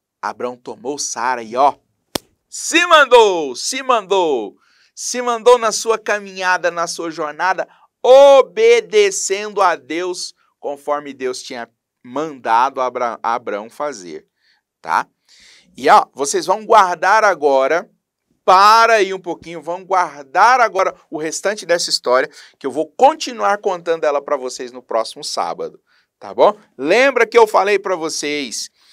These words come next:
que de-, nós lemos aqui, né, que Deus mandou Abrão sair do meio da sua parentela, dos seus parentes, e ele tinha levado Ló,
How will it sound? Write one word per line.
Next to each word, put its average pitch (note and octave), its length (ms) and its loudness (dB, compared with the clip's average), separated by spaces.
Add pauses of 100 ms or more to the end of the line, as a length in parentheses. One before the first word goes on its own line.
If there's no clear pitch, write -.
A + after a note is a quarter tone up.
(320)
que B2+ 420 -10 (640)
de-, - 280 -4
nós D3 220 -2
lemos G#3 300 -8
aqui, F3 280 -8
né, F3+ 140 -12 (300)
que - 100 -20
Deus C#3 280 -6
mandou C#3+ 460 -6
Abrão C3+ 460 -4
sair C#3 440 -8
do C3+ 120 -12
meio B2+ 220 -12
da A#2+ 140 -8
sua C3 360 -12
parentela, A2+ 840 -8
dos G#2+ 200 -18
seus G#2+ 220 -16
parentes, A#2 680 -12 (200)
e A2+ 120 -8
ele A#2+ 100 -8
tinha C3 240 -12
levado B2 460 -2
Ló, A2+ 340 0